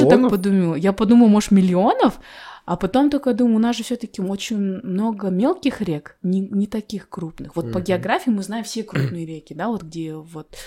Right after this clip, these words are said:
Speaker 1: в Африке крупные реки, в Амазонии, в Южной, а, и в Северной Америке. Я когда прочитала миллиардов, думаю, может, я неправильно перевела с английского. <laughs> Ну, в общем,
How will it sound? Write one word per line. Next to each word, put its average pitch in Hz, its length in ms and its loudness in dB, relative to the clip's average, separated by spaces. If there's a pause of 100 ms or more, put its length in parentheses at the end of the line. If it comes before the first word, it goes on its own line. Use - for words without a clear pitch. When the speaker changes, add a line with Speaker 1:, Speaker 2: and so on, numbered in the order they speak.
(220)
Speaker 1:
в 151 80 -8
Африке 214 580 -4
крупные 196 520 -8
реки, 185 400 -10
в 165 140 -12
Амазонии, 185 880 -6
в 170 40 -14
Южной, 180 600 -8 (480)
а, 165 320 -12
и 165 60 -14
в 165 100 -18
Северной 202 640 -8
Америке. 180 580 -12 (240)
Я 196 220 2
когда 202 220 -2
прочитала 190 500 -4
миллиардов, 180 480 -2
думаю, 180 200 -4
может, 180 180 -6
я 180 100 0
неправильно 175 460 -4
перевела 170 420 -4
с - 80 -8
английского. 196 680 2 (200)
<laughs> 233 240 4 (840)
Ну, 196 100 -2
в 202 60 2
общем, 233 320 4